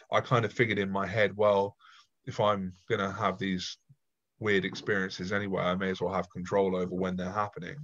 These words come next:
Um, and, uh, yeah, it, it really became prominent when I achieved sobriety.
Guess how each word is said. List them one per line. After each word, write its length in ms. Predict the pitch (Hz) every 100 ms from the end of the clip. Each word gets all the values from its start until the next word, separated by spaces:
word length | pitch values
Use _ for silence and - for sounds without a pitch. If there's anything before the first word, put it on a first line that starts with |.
| - - - - - - -
Um, 500 | 104 95 95 98 92 - _ _ _ _ _ _ _ _ - -
and, 500 | 107 101 98 101 101
uh, 500 | 104 101 104 101 107 - _ _ _ _ _ _ _ _ _ _ _ _ _
yeah, 340 | - 120 127 117
it, 320 | 113 120 120
it 140 | 135 135
really 300 | 139 147 143
became 440 | 135 123 139 117 117
prominent 500 | - 127 120 104 101
when 180 | 104 104
I 180 | 104 104 101 95
achieved 460 | 98 - 110 98 -
sobriety. 1000 | - 90 104 107 101 87 - 90 98